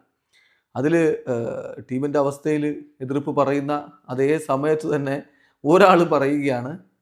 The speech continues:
"എന്താണ് ഇവിടെ നടക്കുന്നത് എന്നതിനെക്കുറിച്ച് നിങ്ങൾക്ക് ധാരണയില്ല. ഞാൻ നിങ്ങളോടൊരു കാര്യം പറയട്ടെ, നിങ്ങൾ, ആ, മുഖത്ത്, ആ,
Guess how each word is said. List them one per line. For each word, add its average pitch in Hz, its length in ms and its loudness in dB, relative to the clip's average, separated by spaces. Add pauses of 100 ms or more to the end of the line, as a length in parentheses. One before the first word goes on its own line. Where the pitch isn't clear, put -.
(100)
"എന്താണ് 165 440 0
ഇവിടെ 151 180 0
നടക്കുന്നത് 143 540 -6
എന്നതിനെക്കുറിച്ച് 131 600 -8
നിങ്ങൾക്ക് 139 340 -6
ധാരണയില്ല. 151 760 0 (640)
ഞാൻ 165 120 4
നിങ്ങളോടൊരു 175 380 2
കാര്യം 151 280 0
പറയട്ടെ, 135 600 0 (340)
നിങ്ങൾ, 156 480 0 (920)
ആ, 127 80 -8
മുഖത്ത്, 156 540 2 (500)
ആ, 127 120 -10